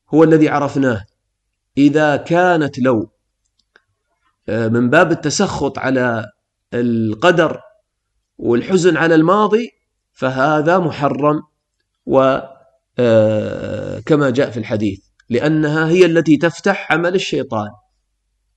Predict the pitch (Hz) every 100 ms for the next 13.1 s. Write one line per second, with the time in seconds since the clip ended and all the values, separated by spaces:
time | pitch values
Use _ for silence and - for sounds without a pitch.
0 | _ _ - 123 131 123 120 143 147 147
1 | 117 107 131 98 87 - _ _ _ _
2 | _ _ - 185 196 - 196 156 151 143
3 | 135 117 120 123 120 131 - _ _ _
4 | _ _ 131 139 135 117 117 120 113 120
5 | 120 117 113 143 147 123 131 120 117 120
6 | 117 120 117 113 117 120 120 117 113 117
7 | 117 120 117 113 120 117 123 120 120 117
8 | 120 117 120 131 123 123 123 110 131 113
9 | 120 120 123 143 139 131 135 165 131 185
10 | 196 - - - 180 175 208 262 269 262
11 | 240 196 202 208 170 190 220 202 262 269
12 | 254 226 - 185 170 151 151 120 113 101